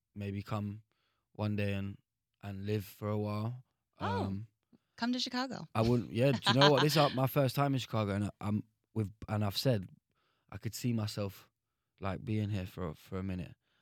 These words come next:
Speaker 1: I just like the vibe, and I haven't seen much of it already, but I just feel like there's an energy in,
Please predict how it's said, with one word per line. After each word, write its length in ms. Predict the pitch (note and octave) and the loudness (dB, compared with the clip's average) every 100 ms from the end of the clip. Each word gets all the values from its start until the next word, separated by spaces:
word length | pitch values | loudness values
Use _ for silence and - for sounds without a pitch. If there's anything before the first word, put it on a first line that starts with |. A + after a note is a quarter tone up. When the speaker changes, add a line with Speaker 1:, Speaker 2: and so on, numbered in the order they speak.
| - | -8
Speaker 1:
I 80 | |
just 140 | G#2+ A#2+ | -4 -2
like 100 | A2+ | -2
the 80 | F#2 | -2
vibe, 340 | G2 C3 F#2 - _ _ _ | 0 0 0 -6 _ _ _
and 100 | - | -4
I 20 | |
haven't 240 | B2+ A#2+ F2+ | 0 0 -2
seen 240 | - C3+ | 0 0
much 180 | A2+ - | 0 -4
of 80 | G2 | -8
it 80 | F#2 | -6
already, 280 | G#2 G#2+ G2+ | -4 -2 -4
but 120 | F#2 | -4
I 80 | G2 | -6
just 200 | G#2 - | -8 -8
feel 160 | A2 | -6
like 140 | G#2 C#2 | -4 -4
there's 160 | G2 | -6
an 120 | G2 | -4
energy 360 | G#2+ A2 F#2 F#2+ | -2 -2 -2 -4
in, 160 | F#2+ | -6